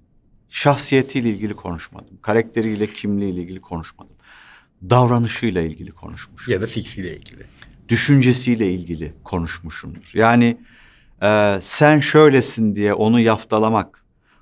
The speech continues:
Speaker 1: ona mesela dediğim gibi bir insana yalancısın demek başka bir şey, bu söylediğin yalan demek başka bir şeydir. Çünkü yalancısın dediğinizde ona bir kimlik atfediyorsunuz. Ona bir karakter atfediyorsunuz.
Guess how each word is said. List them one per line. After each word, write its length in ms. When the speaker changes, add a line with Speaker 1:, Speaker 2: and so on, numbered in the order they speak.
Speaker 1:
ona 360
mesela 380
dediğim 360
gibi 240
bir 80
insana 420
yalancısın 800
demek 340
başka 360
bir 100
şey, 280
bu 60
söylediğin 440
yalan 320
demek 300
başka 360
bir 60
şeydir. 560
Çünkü 400
yalancısın 800
dediğinizde 560
ona 280
bir 160
kimlik 460
atfediyorsunuz. 1040
Ona 220
bir 60
karakter 540
atfediyorsunuz. 960